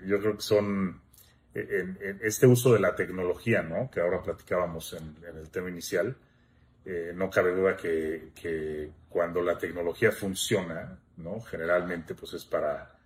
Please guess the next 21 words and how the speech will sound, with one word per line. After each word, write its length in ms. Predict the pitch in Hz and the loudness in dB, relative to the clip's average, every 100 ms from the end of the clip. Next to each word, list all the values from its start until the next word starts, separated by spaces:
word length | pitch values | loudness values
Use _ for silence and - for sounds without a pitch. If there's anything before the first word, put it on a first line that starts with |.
| _ | _
para 200 | - 82 | 0 2
bien, 400 | 85 95 98 85 - - | 4 4 2 0 -10 -12
¿no? 180 | 80 95 | -8 -4
Y 100 | 90 | -4
este, 200 | - - - 90 | -4 -8 -4 -6
estas, 520 | - 95 - - - | -2 -2 -2 -10 -12
estos 240 | - 87 | -12 -8
mecanismos 640 | 87 - 87 90 92 82 - | -10 -4 -6 -6 -10 -12 -10
que 80 | |
hemos 100 | 82 - | -14 -10
tenido 240 | 82 85 | -8 -6
en 40 | 80 | -8
la 100 | - | -8
pandemia 420 | 78 82 82 80 | -8 -6 -6 -4
de 220 | 78 78 - _ _ _ - | -4 -6 -12 _ _ _ -12
explotar 640 | - - 85 - 87 87 | -10 -4 -6 2 4 4
el, 400 | 82 76 78 - | 2 -4 -10 -12
el 240 | 73 71 | -14 -12
Zoom 560 | - - 113 113 104 90 | -4 -2 2 4 4 0
y 60 | 80 | -2
tantos 720 | 85 82 92 82 - - | -6 -4 -4 -6 -8 -18